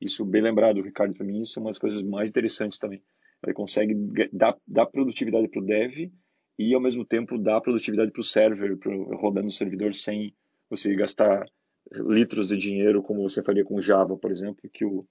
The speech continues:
overhead é bem mais. Um servidor pra rodar um Tomcat ou o seu, um ser-, o seu da aplicação Java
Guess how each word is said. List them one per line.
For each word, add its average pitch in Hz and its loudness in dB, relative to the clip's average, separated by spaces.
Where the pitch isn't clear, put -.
overhead 101 4
é 101 2
bem 101 0
mais. 98 -4
Um - -12
servidor 117 4
pra 113 0
rodar 101 2
um 101 -4
Tomcat 104 -4
ou 87 -6
o - -16
seu, 92 -4
um 90 -14
ser-, 92 -4
o 92 -6
seu - -2
da 98 2
aplicação 101 -4
Java 104 -2